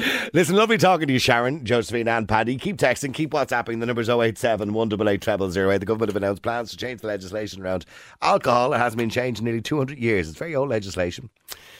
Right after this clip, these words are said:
And the question I'm asking you is: Do you believe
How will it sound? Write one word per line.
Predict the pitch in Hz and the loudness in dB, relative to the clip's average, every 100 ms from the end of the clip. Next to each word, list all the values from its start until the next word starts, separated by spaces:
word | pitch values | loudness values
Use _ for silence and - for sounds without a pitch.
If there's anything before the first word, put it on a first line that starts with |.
| - - | -20 -8
And | 139 139 147 156 | 0 2 2 -2
the | 160 | -4
question | - 190 - | 0 2 2
I'm | 147 | 0
asking | 165 233 - 113 | 2 2 2 0
you | 85 | 2
is: | 90 101 - _ _ 87 | 0 -2 -10 _ _ -2
Do | 131 185 | 2 2
you | 175 185 | 2 0
believe | 147 131 82 57 71 - | 0 0 0 -4 -10 -14